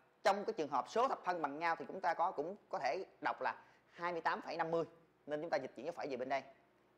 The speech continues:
Và kết quả cuối cùng chúng ta là hai ngàn tám trăm năm mươi.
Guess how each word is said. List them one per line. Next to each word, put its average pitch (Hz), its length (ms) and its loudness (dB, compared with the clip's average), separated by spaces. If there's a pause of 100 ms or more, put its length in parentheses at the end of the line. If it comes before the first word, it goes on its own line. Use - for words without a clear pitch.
(160)
Và 120 140 0
kết 165 220 0
quả - 160 -2
cuối 190 140 2
cùng 117 220 0
chúng 147 140 -6
ta 147 140 6
là 113 220 2 (200)
hai 143 420 -2 (340)
ngàn 107 260 -8
tám 151 300 -4
trăm 123 140 -6
năm 123 100 -6
mươi. 139 120 0